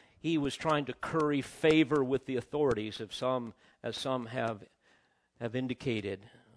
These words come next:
especially after experiencing the person and the power of Christ. I believe this to be nothing more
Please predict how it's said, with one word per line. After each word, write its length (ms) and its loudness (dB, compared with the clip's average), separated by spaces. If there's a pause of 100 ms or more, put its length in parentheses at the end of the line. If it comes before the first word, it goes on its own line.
especially 500 -2
after 300 -2
experiencing 760 -2
the 80 -14
person 400 2
and 120 -6
the 40 -2
power 400 8
of 120 -6
Christ. 640 2 (1160)
I 100 -2
believe 520 2 (280)
this 200 -8
to 80 -12
be 180 -4
nothing 400 -2
more 500 -2